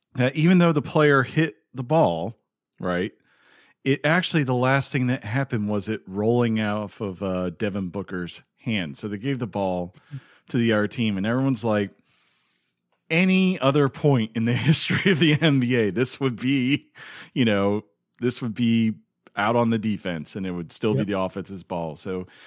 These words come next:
Speaker 1: that's,
Speaker 2: Yeah.
Speaker 1: that, that is the point of replay where I go a little insane, and I just can't take it anymore. Like, I'm all for getting certain things correct, like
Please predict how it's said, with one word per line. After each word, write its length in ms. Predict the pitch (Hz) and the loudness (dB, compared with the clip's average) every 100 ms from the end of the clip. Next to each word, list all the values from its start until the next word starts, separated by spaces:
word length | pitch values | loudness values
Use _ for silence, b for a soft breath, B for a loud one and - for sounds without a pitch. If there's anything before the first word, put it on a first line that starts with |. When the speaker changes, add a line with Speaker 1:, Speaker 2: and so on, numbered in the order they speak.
| B | B
Speaker 1:
that's, 180 | 143 127 | 0 0
Speaker 2:
Yeah. 60 | 120 | 0
Speaker 1:
that, 200 | 139 165 | 0 2
that 180 | 139 175 | 2 2
is 120 | 175 | 0
the 80 | 147 | -4
point 440 | 131 - 139 135 - | -8 -2 0 0 -2
of 260 | 107 104 92 | -6 -6 -6
replay 580 | 98 107 104 110 95 92 | -6 -6 -6 -4 -4 -4
where 500 | 85 90 87 90 71 | -6 -6 -6 -8 -8
I 220 | 90 92 | -8 -8
go 260 | 82 90 87 | -8 -8 -8
a 40 | |
little 260 | 82 82 78 | -8 -10 -12
insane, 560 | 78 76 85 78 78 - | -14 -14 -14 -14 -16 -12
and 100 | 107 | -6
I 120 | 95 | -6
just 180 | 90 87 | -6 -10
can't 260 | 107 92 | -8 -8
take 220 | - 82 73 | -8 -12 -12
it 60 | |
anymore. 420 | 73 71 71 - - | -14 -14 -16 -18 -16
Like, 240 | 113 87 | -10 -8
I'm 180 | 95 123 | -4 0
all 160 | 147 147 | 2 2
for 320 | - 139 123 | 0 0 0
getting 300 | 110 113 101 | 0 -2 -4
certain 260 | - 104 92 | -4 -6 -6
things 260 | 98 90 | -6 -8
correct, 380 | - 98 87 85 | -8 -6 -4 -6
like 220 | 87 78 | -10 -12